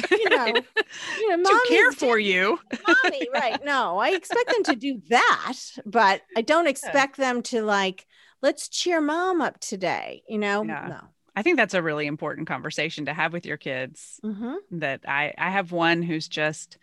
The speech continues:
Speaker 2: who will say, "Are you okay? Are you okay?" And we've had to have the talk a couple times where, "You're not in charge of making me
Speaker 1: Mm-hmm.
Speaker 2: okay.
Speaker 1: Mm-hmm. Mm-hmm.
Speaker 2: And also, I need you to know that sometimes I'm not. I'm
Speaker 1: Mm-hmm.
Speaker 2: mad or I'm sad or
Speaker 1: Mm-hmm.
Speaker 2: something is
Speaker 1: Mm-hmm.
Speaker 2: bothering me.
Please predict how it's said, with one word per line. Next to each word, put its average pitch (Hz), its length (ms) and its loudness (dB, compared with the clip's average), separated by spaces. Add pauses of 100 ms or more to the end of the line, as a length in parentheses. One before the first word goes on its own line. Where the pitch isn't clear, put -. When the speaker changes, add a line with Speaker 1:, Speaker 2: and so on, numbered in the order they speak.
Speaker 2:
who 220 120 -2
will 190 100 -2
say, 226 180 0
"Are 196 140 0
you 226 140 4
okay? 214 580 -4
Are 208 100 0
you 220 200 2
okay?" 190 520 -2
And 175 260 -2 (100)
we've 214 240 -4
had 220 200 -2
to 269 140 2
have 247 180 0
the 240 60 -6
talk 254 260 0
a 226 60 -6
couple 233 280 -2
times 226 460 -6
where, 190 340 -2
"You're 269 380 -2
not 254 220 2
in 240 160 -2
charge 196 400 0
of 160 100 -8
making 170 380 -2
me 160 100 0
Speaker 1:
Mm-hmm. 143 100 -2
Speaker 2:
okay. 127 460 -4
Speaker 1:
Mm-hmm. 240 360 -14
Mm-hmm. 233 220 -12 (280)
Speaker 2:
And 196 140 0
also, 190 360 0
I 220 120 2
need 202 240 -4
you 226 60 -4
to 214 100 -4
know 190 140 0
that 185 160 -2
sometimes 294 360 2
I'm 185 120 0
not. 165 280 -4 (360)
I'm 185 140 0
Speaker 1:
Mm-hmm. 185 80 -2
Speaker 2:
mad 175 400 2
or 151 200 0
I'm 175 200 0
sad 156 580 0
or 151 100 -6
Speaker 1:
Mm-hmm. - 40 -10
Speaker 2:
something 202 420 -4
is 202 100 -6
Speaker 1:
Mm-hmm. - 60 -20
Speaker 2:
bothering 156 480 -6
me. 147 300 -10